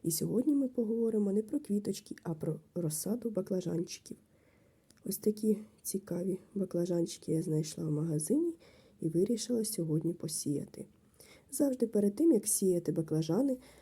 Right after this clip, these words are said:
насіння заливаю кип'ятком на декілька секунд. Після чого вони набухають, і я їх висаджую прямо в ґрунт.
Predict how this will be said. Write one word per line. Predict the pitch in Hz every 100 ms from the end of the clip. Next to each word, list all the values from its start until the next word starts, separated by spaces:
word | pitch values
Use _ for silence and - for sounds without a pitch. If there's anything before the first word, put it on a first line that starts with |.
| -
насіння | 196 175 - 233 294
заливаю | 247 175 170 165 202
кип'ятком | 214 196 185 - - 160
на | 151
декілька | 151 151 160 202 196
секунд. | 175 - 190 143 147 - _ _ _ _ _ _ -
Після | 214 - 202
чого | - 220
вони | 196 185 190
набухають, | 185 175 170 160 185 277 320 - -
і | 208
я | 180 226
їх | 269 -
висаджую | 185 190 214 220 214
прямо | 214 175 185 226
в | 214
ґрунт. | 180 165 160 165 -